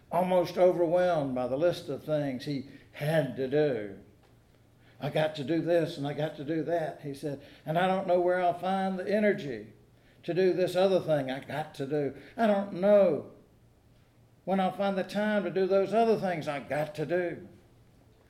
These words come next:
When he had what is called an aha moment, a eureka experience, one of those marvelous moments of discovery when you finally figured out something important.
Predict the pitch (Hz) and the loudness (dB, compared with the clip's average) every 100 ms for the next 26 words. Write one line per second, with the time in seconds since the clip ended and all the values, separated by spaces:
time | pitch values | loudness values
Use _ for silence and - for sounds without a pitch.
0 | _ - - 156 170 165 175 170 143 160 | _ -20 -8 -8 -6 -4 -2 -2 -2 -4
1 | 151 - 170 156 135 113 156 - - 190 | -4 -6 -6 -4 -4 -8 -12 -12 -10 -8
2 | 185 165 131 123 113 110 107 147 139 151 | -6 -6 -8 -8 -10 -12 -8 -8 -6 -6
3 | 147 135 226 233 156 120 110 104 - _ | -6 -6 -6 -6 -6 -4 -6 -10 -20 _
4 | _ _ _ _ _ _ _ 131 127 - | _ _ _ _ _ _ _ -12 -10 -16
5 | - 151 131 107 98 - - - - _ | -4 -2 -2 -6 -10 -14 -18 -18 -20 _
6 | _ _ 202 208 180 151 110 147 180 190 | _ _ -2 4 4 2 -4 -2 0 2
7 | 180 165 170 165 165 170 160 - 151 135 | 2 2 0 -2 -2 -4 -4 -6 -6 -6
8 | 139 - 214 196 151 123 - - 202 196 | -10 0 2 4 2 -4 -12 -10 -2 -2
9 | 196 - - 196 202 180 160 - 190 175 | -2 -8 -8 -2 0 0 -4 -6 -4 -2
10 | 170 175 - 196 160 151 147 156 185 - | 0 0 -2 -10 -12 -12 -8 -4 -4 -6
11 | 123 | -12